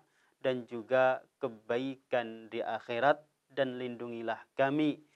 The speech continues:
dari azab neraka jahanam." Tadi saya sampaikan bahwa Imam Hasan Basri mengatakan kebaikan di dunia itu ilmu dan ibadah.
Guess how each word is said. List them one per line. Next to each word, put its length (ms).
dari 400
azab 480
neraka 480
jahanam." 500
Tadi 160
saya 160
sampaikan 560
bahwa 560
Imam 400
Hasan 420
Basri 300
mengatakan 720
kebaikan 680
di 80
dunia 480
itu 400
ilmu 320
dan 160
ibadah. 400